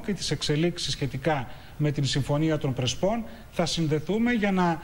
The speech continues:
συνομιλήσουμε και να ακούσετε και τα ερωτήματα του βεβαίως πολιτικού, αλλά πάντοτε έμπειρου και οξυδερκούς δημοσιογράφου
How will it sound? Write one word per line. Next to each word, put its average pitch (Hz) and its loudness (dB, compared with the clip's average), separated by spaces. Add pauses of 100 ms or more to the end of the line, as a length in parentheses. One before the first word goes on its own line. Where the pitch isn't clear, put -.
(140)
συνομιλήσουμε 175 2
και 190 2
να 175 4
ακούσετε 202 0
και 190 -2
τα 180 0
ερωτήματα 180 0 (360)
του 165 2 (540)
βεβαίως 135 2
πολιτικού, 165 -2
αλλά 151 2
πάντοτε 170 0 (380)
έμπειρου 202 2
και 196 0
οξυδερκούς 170 0 (300)
δημοσιογράφου 160 2